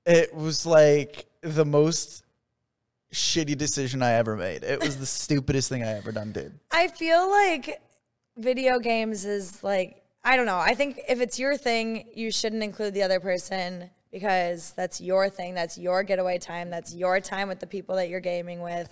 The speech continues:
Speaker 2: Like,
Speaker 1: Except
Speaker 2: take your time.
Speaker 1: most guys who game, like, depending on what the game is, like, if I'm playing Call of Duty, fuck off on me.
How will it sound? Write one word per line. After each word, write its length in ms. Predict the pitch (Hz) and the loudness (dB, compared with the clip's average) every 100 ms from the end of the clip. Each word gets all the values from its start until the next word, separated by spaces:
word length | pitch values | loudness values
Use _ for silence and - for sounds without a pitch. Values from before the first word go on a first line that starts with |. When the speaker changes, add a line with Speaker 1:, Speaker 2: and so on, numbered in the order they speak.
| 165 | -2
Speaker 2:
Like, 120 | 175 | -2
Speaker 1:
Except 520 | 196 - - 254 247 | 0 2 4 4 2
Speaker 2:
take 300 | - 277 240 | 4 4 4
your 140 | 269 | 0
time. 760 | 269 - 214 240 175 160 160 175 | 0 -2 -2 -2 -4 -10 -10 2
Speaker 1:
most 420 | 196 262 294 151 | 6 6 4 -2
guys 540 | 143 131 131 139 170 - | 2 6 6 6 2 -2
who 240 | 165 156 | -4 -6
game, 640 | 123 123 113 123 139 147 _ _ _ | 0 0 0 -2 -6 -12 _ _ _
like, 240 | 170 170 | 2 4
depending 440 | 160 160 170 170 175 | -2 2 2 2 0
on 80 | 160 | 0
what 160 | 151 | -2
the 60 | 135 | -2
game 200 | 127 120 | -2 0
is, 80 | 113 | -2
like, 120 | 117 | -4
if 120 | 143 | -2
I'm 140 | 185 | -4
playing 180 | 180 196 | 2 2
Call 200 | 160 147 | 6 6
of 60 | 127 | 6
Duty, 340 | 123 123 127 - _ | 4 -2 -8 -12 _
fuck 400 | - - 151 147 | -14 0 2 6
off 220 | 120 120 | 4 4
on 80 | 110 | 0
me. 180 | 104 110 | -8 -14